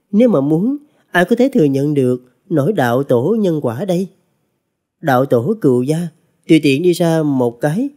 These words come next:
đều có thể đè chết hắn đó. Thái Thanh đạo nhân gật đầu, nói: "Ừm,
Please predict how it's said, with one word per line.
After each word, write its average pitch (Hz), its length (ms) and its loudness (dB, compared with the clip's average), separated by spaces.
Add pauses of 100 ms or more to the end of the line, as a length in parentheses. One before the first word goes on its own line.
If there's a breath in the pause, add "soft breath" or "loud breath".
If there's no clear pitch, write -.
(100)
đều 160 160 2
có 208 100 2
thể 208 140 0
đè 123 200 0
chết 208 240 -4
hắn 208 220 -4
đó. 226 80 -2 (2000)
Thái 226 160 2
Thanh 180 240 0
đạo 113 200 -2
nhân 139 360 -2
gật 117 200 -8
đầu, 98 220 -8 (640)
nói: 131 220 -6 (1200)
"Ừm, 120 320 -2